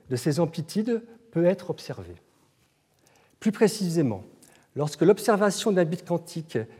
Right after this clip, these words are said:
est faite, un tirage à pile ou face est ex-, est effectué et seul le résultat probabiliste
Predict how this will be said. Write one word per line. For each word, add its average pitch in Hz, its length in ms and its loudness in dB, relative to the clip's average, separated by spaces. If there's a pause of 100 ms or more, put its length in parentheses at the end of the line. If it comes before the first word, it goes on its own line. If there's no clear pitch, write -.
est 107 100 -6
faite, - 400 -2 (800)
un 131 100 -6
tirage 220 600 2
à 180 60 4
pile 170 240 -4
ou 165 60 -2
face 160 460 -4 (300)
est 156 220 -2
ex-, 123 260 -2 (520)
est 131 160 -8
effectué 139 540 -4 (580)
et 139 80 0
seul 220 440 4
le 180 80 6
résultat 170 540 0 (240)
probabiliste 190 840 4